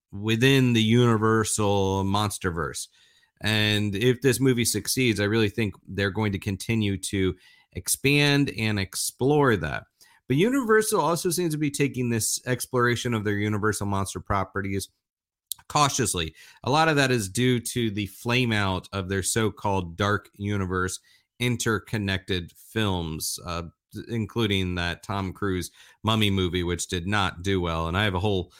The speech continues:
story involving that and the British Institute and how I was supposed to be there.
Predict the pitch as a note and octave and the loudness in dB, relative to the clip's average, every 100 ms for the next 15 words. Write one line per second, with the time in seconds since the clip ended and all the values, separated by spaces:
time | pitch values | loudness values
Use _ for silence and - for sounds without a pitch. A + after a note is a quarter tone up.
0 | - _ _ - - C3 A#2+ G#2 F#2+ F#2+ | -20 _ _ -8 2 4 6 6 4 2
1 | A2 G#2+ G2+ F#2 G#2 G2 F#2+ F#2+ F#2+ F#2 | 0 0 0 0 0 0 -2 -4 -6 -6
2 | E2+ G#2+ F#2 A2+ G#2 - D#2+ F#2 E2+ C#2+ | -2 -2 0 -2 -4 -4 -6 -6 -6 -8
3 | E2+ E2+ E2+ D#2+ E2+ - E2+ F#2+ F2 - | -8 -6 -6 -6 -6 -8 -6 -6 -8 -12
4 | D#2+ D#3+ G#2+ E2 D#2+ | -2 0 0 -2 -4